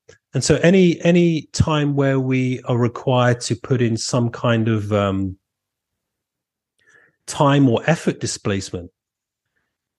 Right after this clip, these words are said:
w-, we try, we come up with any strategy that we can in order to avoid it, because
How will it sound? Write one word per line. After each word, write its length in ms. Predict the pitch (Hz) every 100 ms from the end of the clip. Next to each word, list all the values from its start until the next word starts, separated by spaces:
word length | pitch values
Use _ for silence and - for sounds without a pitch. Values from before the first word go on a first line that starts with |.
| -
w-, 200 | 123 -
we 160 | 123 123
try, 420 | - 165 151 147
we 160 | 135
come 220 | 135 - 151
up 160 | 135
with 240 | 135 120 123
any 180 | 151 170
strategy 540 | 139 - 139 135 120
that 200 | 120 120
we 120 | - 107
can 480 | - 160 139 104
in 100 | 104
order 200 | 113 113
to 180 | 110 -
avoid 420 | 110 110 147 175
it, 160 | 95 -
because 460 | 117 - 123 107